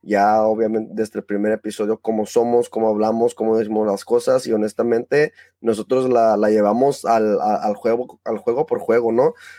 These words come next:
Am, que es como, como son las cosas a, a la verga de, de la historia, de las historias, de las estadísticas, de lo que hicimos en el pasado. Estamos hablando del de hoy en hoy.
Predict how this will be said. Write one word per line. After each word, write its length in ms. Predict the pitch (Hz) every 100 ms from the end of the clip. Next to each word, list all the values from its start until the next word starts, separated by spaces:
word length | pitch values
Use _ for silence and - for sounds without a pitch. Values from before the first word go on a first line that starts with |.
| _
Am, 340 | 104 107 104 104
que 240 | - 113
es 140 | 110 -
como, 500 | 131 123 117 101 101
como 240 | 113 107
son 160 | 117 123
las 160 | 120
cosas 460 | - 123 120 110 117
a, 280 | 107 104 90
a 120 | 101
la 160 | 101
verga 300 | 101 104 117
de, 260 | 113 107 95
de 160 | 101 98
la 100 | 101
historia, 640 | - 101 104 107 107 107
de 160 | 95 95
las 160 | 101
historias, 460 | 95 - 101 107 107
de 80 | 101
las 100 | 101
estadísticas, 800 | - 92 98 - 110 - 101 104
de 80 |
lo 140 | 98 95
que 100 | -
hicimos 300 | - 98 107
en 120 | 101
el 80 | 98
pasado. 600 | 92 - 104 110 117 -
Estamos 320 | - 107 120
hablando 380 | 113 104 107 120
del 220 | 113 104
de 160 | 101 95
hoy 260 | 110 135
en 160 | 123 104
hoy. 260 | 101 98